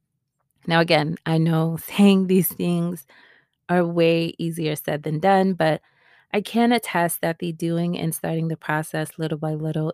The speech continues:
is significantly better than not doing it at all. And I'm not an expert.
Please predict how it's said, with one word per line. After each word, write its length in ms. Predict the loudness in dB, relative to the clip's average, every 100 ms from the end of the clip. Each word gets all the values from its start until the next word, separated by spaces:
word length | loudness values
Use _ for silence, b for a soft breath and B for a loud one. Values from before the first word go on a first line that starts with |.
| -4
is 220 | -4 -2
significantly 1200 | -6 -6 -4 -2 0 -2 -2 -6 -4 -6 -4 -6 -6
better 360 | -6 -4 -4 -4
than 200 | -4 -2
not 220 | -4 -6
doing 240 | -6 -4
it 140 | -4 -4
at 180 | -6 -4
all. 420 | -4 -2 -2 -4 -8 _ _ _ _
And 120 | 2 4
I'm 160 | 6
not 220 | 4 4
an 100 | 2
expert. 600 | 0 -4 -6 -2 0 0